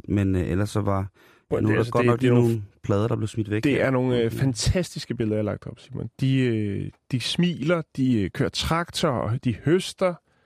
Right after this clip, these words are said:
Speaker 2: Og så er der altså også lige et, hvor de ligesom er linet op, og, og det, det er ikke dårligt, Simon. Det er det altså ikke.
Speaker 1: Ligger det op på vores hjemmeside nu? Vores Facebook-side?
Speaker 2: Det ligger på vores Facebook-side, som jo selvfølgelig er facebook, øh, dot com skråstreg bæreldestedet.
Speaker 1: Lige præcis. Nu må jeg lige se.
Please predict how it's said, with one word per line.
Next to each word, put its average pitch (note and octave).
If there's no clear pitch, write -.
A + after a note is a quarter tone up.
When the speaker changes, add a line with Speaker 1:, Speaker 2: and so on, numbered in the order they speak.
Speaker 2:
Og B2+
så C#3+
er D3
der D3
altså C#3
også C3+
lige C#3
et, B2+
hvor C#3+
de C3+
ligesom C3
er A#2
linet G#2
op, G#2+
og, A#2
og -
det, A2
det -
er -
ikke E3
dårligt, F#2
Simon. -
Det B2+
er F#2+
det -
altså -
ikke. -
Speaker 1:
Ligger C#3+
det C#3+
op C#3
på D#3+
vores C3
hjemmeside D3+
nu? D#3+
Vores D3+
Facebook-side? D#3
Speaker 2:
Det A#2
ligger F#3+
på -
vores D3
Facebook-side, F3+
som E3
jo D3+
selvfølgelig D#3
er D3+
facebook, D3
øh, B2+
dot B2
com F3+
skråstreg C3
bæreldestedet. C3
Speaker 1:
Lige A#2
præcis. -
Nu A#2+
må A2+
jeg A2+
lige A2
se. -